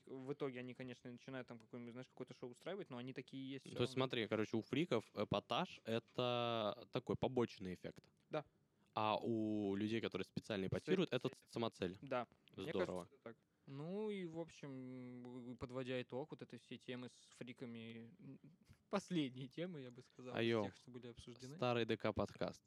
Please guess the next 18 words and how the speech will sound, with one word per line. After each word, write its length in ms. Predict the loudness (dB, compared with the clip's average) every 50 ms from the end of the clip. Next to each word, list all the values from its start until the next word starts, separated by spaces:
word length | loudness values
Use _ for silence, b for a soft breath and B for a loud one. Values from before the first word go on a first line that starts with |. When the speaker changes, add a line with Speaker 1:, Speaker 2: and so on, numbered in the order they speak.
| _
Speaker 2:
Мы 180 | -2 0 0 2
пришли 340 | 2 0 0 0 0 -2 -2
к 80 | 0 0
итогу 420 | -2 2 2 4 4 6 4 2
быстрее, 600 | 4 4 2 2 2 0 0 2 4 4 4 4
чем 240 | 2 2 0 0 0
за 180 | 2 2 2 2
четыре 500 | 2 2 0 0 2 2 4 6 4 4
итога 340 | 4 4 4 4 6 6 4
до 120 | 6 6
этого. 460 | 6 6 6 4 4 2 0 0 -2 -4 _ _ _ _ _ -16
Speaker 1:
Да, 420 | -12 -8 -6 -6 -6 -4 -6 -6
это, 140 | -6 -6 -4
это 240 | -4 -4 -4 -6 -6
уже, 320 | -8 -8 -6 -6 -6 -6 -6 -8 -12 -14 -16 -4 -2
пф, 400 | -2 -2 -2 -4 -6 -6 -4 0
профессиональный 600 | 0 0 0 0 0 0 0 0 -2 -4 -4 -6 -6
рост, 180 | -8 -10 -12